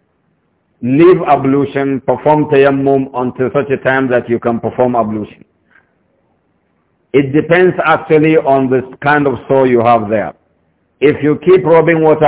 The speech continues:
on the bandage, in some cases it may hurt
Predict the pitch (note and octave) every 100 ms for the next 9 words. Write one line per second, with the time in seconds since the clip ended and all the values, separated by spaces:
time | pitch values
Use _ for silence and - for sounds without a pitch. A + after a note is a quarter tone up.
0 | C#3+ C3+ C3 A#2+ C#3 C#3 B2 A2+ A2 -
1 | _ _ _ C3+ C#3+ C#3 E3+ E3 D#3+ D3+
2 | D3+ D3+ D3+ C#3 C#3+ C#3+ C#3+ C#3+ B2+ D#3
3 | D#3 A#2+